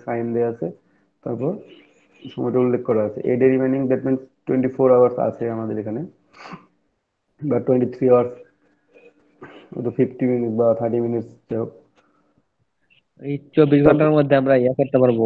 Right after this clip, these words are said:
Speaker 2: এখানে, আহ,
Speaker 1: Entry দেয়া
Speaker 2: কন্টেস্টে
Speaker 1: যাবে।
Speaker 2: জয়েন করতে।
Speaker 1: হ্যাঁ।
Speaker 2: ও।
Speaker 1: তারপর হচ্ছে পরে দেয়া আছে no jobs completed yet, একটা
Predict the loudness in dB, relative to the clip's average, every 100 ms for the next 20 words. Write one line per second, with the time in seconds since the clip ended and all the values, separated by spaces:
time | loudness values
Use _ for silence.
0 | 0 2 2 0 0 2 4 4 4 6
1 | 8 8 6 4 4 2 -4 -8 _ _
2 | _ _ _ _ _ _ _ _ -14 -12
3 | -12 -14 -16 -18 _ -16 -10 -10 _ _
4 | _ _ -20 _ 0 2 4 4 2 -2
5 | 4 6 6 2 4 6 6 8 6 6
6 | 4 4 2 2 2 2 2 2 2 0
7 | 0 -2 0 2 2 0 -12 -20 -20 -4
8 | 0